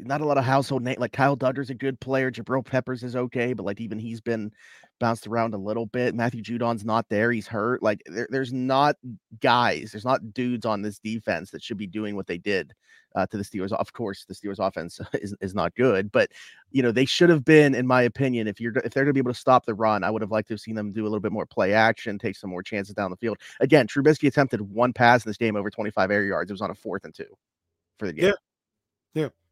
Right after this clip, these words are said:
Speaker 2: Meanwhile, they had, um, two chances at splash. Like, you get a first and ten at the sixteen-yard line after an interception. Throw the ball in the friggin' end zone.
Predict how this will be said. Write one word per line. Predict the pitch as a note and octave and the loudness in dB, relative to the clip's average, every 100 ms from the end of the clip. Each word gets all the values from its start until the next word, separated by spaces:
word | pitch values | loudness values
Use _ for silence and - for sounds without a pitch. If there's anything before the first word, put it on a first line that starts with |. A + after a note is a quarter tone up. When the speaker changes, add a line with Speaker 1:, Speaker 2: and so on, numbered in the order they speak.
| _ _ _ _ _ _ _ G#3 | _ _ _ _ _ _ _ 4
Speaker 2:
Meanwhile, | B3+ B3 A3 | 8 10 10
they | A3 A#3 | 10 8
had, | F#3+ G#3 F#3+ D#3 _ _ _ _ | 8 4 2 -2 _ _ _ _
um, | F3 F3 D#3+ | -2 0 -2
two | - A#3 C4+ | -4 0 0
chances | A#3 G#3+ G3 G#3+ A3+ - - - | 0 0 0 -2 -2 -6 -16 -4
at | F#3+ F#3 _ - | -2 -2 _ -18
splash. | - - A3 A#3+ A3 | -12 -2 4 4 4
Like, | G#3+ G#3 - _ _ | 0 -2 -4 _ _
you | - | -8
get | E3 D4 | 0 2
a | C#4+ | 2
first | - A3 A#3 - C4 | 0 2 2 2 -4
and | A3 - | -4 -4
ten | G3 G3+ G3+ F#3 - | -2 -2 -2 -6 -6
at | F3 | -6
the | E3 | -4
sixteen-yard | C#3+ - G3 - - G3+ F#3+ E3+ D#3 F3 | -8 -4 -6 -6 -8 -6 -4 -2 0 -2
line | F#3 G3 G3+ G3+ _ | -2 -4 -4 -8 _
after | D#3+ D#3+ F3+ | -8 -8 -4
an | E3 | -4
interception. | E3+ E3 - D#3+ C#3 G#3+ G#3 _ _ _ _ _ _ - | -4 -4 -4 -6 -4 -6 -6 _ _ _ _ _ _ -12
Throw | - D#4+ E4 E4+ | 0 6 6 6
the | |
ball | C4 C#4 D#4 D4+ | 6 8 8 8
in | |
the | B3+ | 4
friggin' | - D4+ D4 B3+ C4 | -2 -2 0 4 6
end | D#4 C4+ | 6 6
zone. | G#3+ C#3 G2 | 4 2 -4